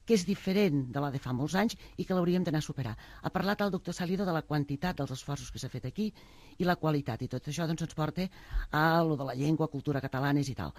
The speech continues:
A veure, jo també hi veig aquí, mm, en fi, un tema que sí que és, és, és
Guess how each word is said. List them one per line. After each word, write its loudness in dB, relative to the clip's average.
A 2
veure, 4
jo 2
també 2
hi 4
veig 2
aquí, 0
mm, 0
en -4
fi, 0
un 4
tema 4
que -6
sí -2
que -2
és, -6
és, -2
és -4